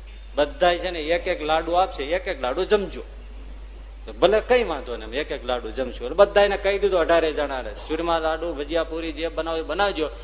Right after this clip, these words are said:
પણ એક લાડુ જમશે પ્રભુ." ભલે. એકને ઘેરે જમી, મહારાજ બીજાને ત્યાં જમવા બેઠા. પણ લાડુ વાળ્યા ભાઈ, દોઢ દોઢ બબે કિલોનો એક.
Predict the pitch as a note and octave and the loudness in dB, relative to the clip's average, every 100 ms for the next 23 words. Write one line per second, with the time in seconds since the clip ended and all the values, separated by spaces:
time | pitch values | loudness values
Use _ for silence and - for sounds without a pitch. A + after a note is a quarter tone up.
0 | - - C3+ - F#3+ A#3 G#3 F3+ E3+ E3 | -16 -12 -12 -2 0 2 2 2 2 4
1 | E3 D#3+ C#3+ C#3 A#2 G#2 - - - - | 4 4 0 -6 -6 -12 -12 -16 -16 -16
2 | - - - - - - - - D3 C3+ | -16 -16 -16 -16 -16 -16 -16 -2 0 0
3 | A2 - - - - - - - - D3+ | -2 -8 -14 -16 -16 -16 -16 -16 -8 -6
4 | D3 D3+ C#3 C#3+ B2+ D3 F3 D3+ B2+ C3 | -2 -2 0 0 -2 -2 -2 -4 -8 -8
5 | C#3 C#3 B2+ C#3+ D3 C#3+ C3+ B2+ C3+ C#3+ | -4 -4 -4 -6 -4 -4 -4 -4 -2 -4
6 | C3+ C#3+ C#3+ C#3+ A#2+ - - - - - | -4 -4 -4 -6 -10 -14 -16 -14 -14 -16
7 | - - - - A2+ G#2+ A#2+ C#3+ D3+ B2 | -16 -16 -16 -14 -12 -2 0 2 2 4
8 | A#2+ C#3+ C#3 A#2 G#2+ - - - - - | 4 4 4 2 -2 -6 -14 -14 -14 -14
9 | - - - - - - - - - D#3+ | -14 -14 -14 -14 -14 -12 -12 -12 4 4
10 | D#3+ E3+ D#3+ C#3+ D#3+ E3+ - D#3 D3 B2+ | 6 4 4 2 6 4 4 2 2 2
11 | B2 C3+ | 4 4